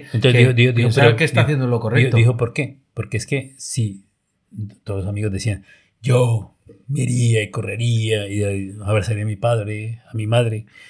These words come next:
Speaker 1: le diría que lo quiero. Lo típico.
Speaker 2: Pues díselo ya, tío.
Speaker 1: Entonces, si no lo he hecho durante toda mi vida,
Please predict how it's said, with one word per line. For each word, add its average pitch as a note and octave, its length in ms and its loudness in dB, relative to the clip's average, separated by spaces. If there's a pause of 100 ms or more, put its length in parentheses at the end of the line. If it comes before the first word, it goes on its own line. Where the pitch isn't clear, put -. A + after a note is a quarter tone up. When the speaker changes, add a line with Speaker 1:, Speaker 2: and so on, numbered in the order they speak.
(640)
Speaker 1:
le A2+ 80 0
diría G#2 200 0
que G2+ 100 -6
lo F2+ 100 -10
quiero. G2 340 -8 (1000)
Lo A2+ 100 -6
típico. C3+ 400 -6 (120)
Speaker 2:
Pues G#2+ 140 -2
díselo A#2+ 300 2
ya, A2 260 -2
tío. B2 280 -2 (240)
Speaker 1:
Entonces, G2+ 540 -2
si - 220 0
no B2+ 80 0
lo D3+ 80 0
he - 20 0
hecho D3 200 -4
durante G#2+ 440 -4
toda B2+ 160 -4
mi C3 120 -4
vida, C#3 280 -6